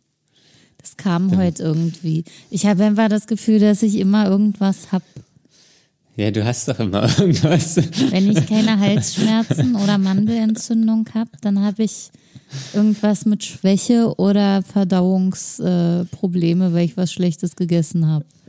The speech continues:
Speaker 2: Conny, machen wir uns nichts vor, du hast immer was.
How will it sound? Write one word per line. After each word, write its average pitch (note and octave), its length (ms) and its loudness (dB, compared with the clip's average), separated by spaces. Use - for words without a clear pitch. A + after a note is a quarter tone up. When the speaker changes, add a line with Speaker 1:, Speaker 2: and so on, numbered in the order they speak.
Speaker 2:
Conny, G#2+ 420 0
machen G2+ 340 0
wir G2+ 120 0
uns F#2+ 180 -8
nichts G2+ 240 -4
vor, G2+ 160 -2
du G2 180 -2
hast F#2 240 -8
immer E2+ 280 -6
was. F2 340 -12